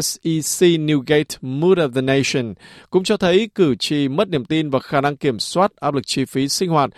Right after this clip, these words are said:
của cả Đảng Lao động và Liên đảng đã tăng từ mười chín phần trăm vào tháng tư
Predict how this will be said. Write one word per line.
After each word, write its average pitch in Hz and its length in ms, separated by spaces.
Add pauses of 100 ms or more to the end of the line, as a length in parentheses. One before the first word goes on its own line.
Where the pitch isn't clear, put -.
(360)
của 196 300
cả 180 120
Đảng 139 160
Lao 131 100
động 110 300
và 123 160
Liên 123 180
đảng 110 260 (400)
đã 110 120
tăng 135 280
từ 123 160
mười 113 200
chín 175 200
phần 170 160
trăm 160 240
vào 131 120
tháng 165 220
tư 196 300